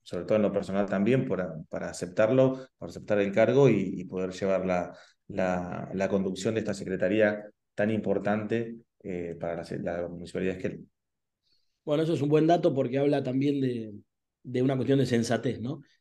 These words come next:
Speaker 2: De elegir gente que entienda. Lamentablemente, desde este lado siempre nosotros militamos la causa del turismo.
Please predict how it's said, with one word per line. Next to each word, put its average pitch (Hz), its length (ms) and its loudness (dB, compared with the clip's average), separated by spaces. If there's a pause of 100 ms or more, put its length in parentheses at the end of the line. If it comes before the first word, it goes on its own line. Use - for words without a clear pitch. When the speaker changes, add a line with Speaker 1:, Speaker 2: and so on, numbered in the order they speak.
(140)
Speaker 2:
De 120 100 0
elegir 135 300 2
gente 147 320 4
que 127 60 0
entienda. 156 540 2
Lamentablemente, 165 880 4 (480)
desde 131 180 0
este 139 180 2
lado 165 220 8
siempre 131 640 -2 (260)
nosotros 143 420 0
militamos 147 540 4
la 135 160 0
causa 151 360 0
del 123 180 -2
turismo. 117 500 -4